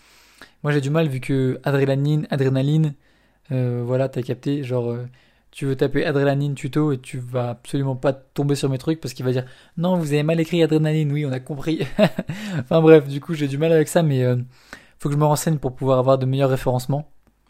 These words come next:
Ensuite, ils ont annoncé le Mavic Pro deux. Oh, incroyable, le Mavic Pro deux, pour moi, c'est un truc de fou. Après, j'en ai parlé avec d'autres gens qui m'ont un peu refroidi, qui m'ont dit, « Ouais, c'est cher, machin, par rapport au un, c'est pas ouf, tout ça. »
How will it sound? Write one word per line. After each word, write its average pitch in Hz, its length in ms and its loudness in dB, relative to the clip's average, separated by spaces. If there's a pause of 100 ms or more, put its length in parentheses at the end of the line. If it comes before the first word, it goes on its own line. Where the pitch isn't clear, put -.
(720)
Ensuite, 151 420 -2
ils 143 140 0
ont 143 40 4
annoncé 147 240 2
le 156 60 4
Mavic 143 240 2
Pro - 160 2
deux. 131 160 4 (120)
Oh, 202 540 0 (300)
incroyable, 160 760 6
le 127 60 2
Mavic 147 320 2
Pro 160 200 0
deux, 151 240 2
pour 139 200 -4
moi, 143 140 -2
c'est - 100 -8
un 131 60 -6
truc 131 160 -8
de 123 80 -4
fou. 165 380 -6
Après, 156 220 0
j'en 156 100 0
ai 147 80 -2
parlé 147 180 2
avec 147 100 0
d'autres 139 160 -2
gens 156 300 -2 (320)
qui - 80 -6
m'ont 139 100 2
un 135 60 0
peu - 80 4
refroidi, 147 440 4
qui 147 120 -6
m'ont 135 80 -2
dit, « 127 100 -4
Ouais, 143 140 2
c'est 139 160 -4
cher, 143 240 -2
machin, 135 320 -4
par 131 140 -2
rapport 123 260 2
au 131 100 2
un, 139 220 0
c'est - 160 -14
pas 131 100 2
ouf, 139 180 0
tout - 100 -16
ça. » 165 240 2